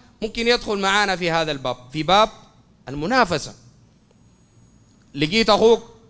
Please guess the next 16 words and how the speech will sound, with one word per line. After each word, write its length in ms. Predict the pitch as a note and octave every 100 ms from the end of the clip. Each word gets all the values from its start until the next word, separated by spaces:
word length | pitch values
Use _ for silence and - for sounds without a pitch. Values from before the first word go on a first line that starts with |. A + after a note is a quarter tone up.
| -
عنده 260 | G3+ G3+
علم، 380 | G#3 B3+ D4+ E4 - -
نعم، 300 | G3 A3+ F3 -
تتمنى 480 | G3 G3 D#4 F4 C#4+ G#3+ - _ _ _ _ _ _ _ _ -
وتنافس، 960 | F#3 A#3+ C#4+ D4+ F4+ E4 B3 - - - - _ _ _ _ _ _ _ - _ _ _ - - -
كويس، 360 | G3+ C#4+ G#3+ - - - -
من 180 | A3
غير 240 | B3 D4+ C#4+
ما 160 | B3
تحسده 500 | A#3 A3+ G3+ F#3 C#3 - - - - - - - - - - - - - -
ومن 300 | G3+ B3+ C4
غير 180 | D#4+ D4+
ما 200 | C#4+ C4+
تقلل 840 | B3+ B3 D#4+ E4+ E4 F4 E4+ D#4 - - - - - -
من 320 | D3 A3+ B3+ A#3+
شأنه، 680 | - D4+ C#4 A3+ G#3 D#3+